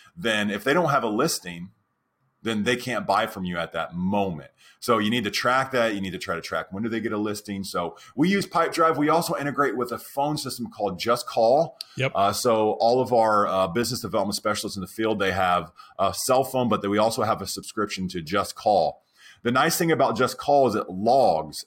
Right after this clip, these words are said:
Speaker 1: every single phone call that's made, okay, and it records it. So
Speaker 2: Mm-hmm.
Speaker 1: it puts it, so if you call, you know, Cindy, your client,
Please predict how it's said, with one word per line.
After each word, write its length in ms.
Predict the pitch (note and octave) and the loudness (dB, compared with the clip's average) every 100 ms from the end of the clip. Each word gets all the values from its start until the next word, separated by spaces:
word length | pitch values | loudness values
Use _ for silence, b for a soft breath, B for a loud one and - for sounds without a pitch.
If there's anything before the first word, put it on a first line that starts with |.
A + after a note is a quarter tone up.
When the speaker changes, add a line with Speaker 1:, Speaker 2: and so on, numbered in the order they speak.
| _ A#2+ | _ -2
Speaker 1:
every 300 | B2+ D3 C#3 | 2 2 2
single 320 | C#3+ B2+ A#2 | 0 0 -2
phone 280 | - A#2 A#2 | 0 0 0
call 200 | G#2 F#2 | 0 0
that's 180 | F2+ F#2+ | -2 -2
made, 460 | F#2+ F#2 D2+ B1+ _ _ _ _ _ - | -2 -2 -4 -10 _ _ _ _ _ -10
okay, 160 | F#2 _ | -10 _
and 220 | C#3 D3+ D#3 | -2 2 2
it 80 | |
records 560 | A#2+ B2 - B2 G#2 F2 | 0 -4 0 2 2 0
it. 140 | C2+ - _ _ _ _ | -10 -14 _ _ _ _
So 280 | - C3+ A#2+ | 0 2 2
Speaker 2:
Mm-hmm. 120 | A2+ | 2
Speaker 1:
it 220 | A#2+ G#2 | -2 -2
puts 380 | - F3 F#3 - | -2 0 0 0
it, 280 | A2+ G2 - _ | -2 -4 -10 _
so 180 | - C3 | 0 2
if 140 | A2+ C#3+ | 2 0
you 140 | G3 | -2
call, 640 | - D3+ C#3 C3 B2 - B B | 2 4 6 6 2 -4 B B
you 120 | G#2 | -2
know, 400 | G#2+ G2 F#2 - - | 2 2 0 -6 -6
Cindy, 580 | - C#3+ A2+ D#2+ C#2 E2 | -2 0 0 -4 -8 -6
your 160 | G2+ | -4
client, 520 | G2+ A2+ F#2+ E2 D2 | -2 0 2 0 -6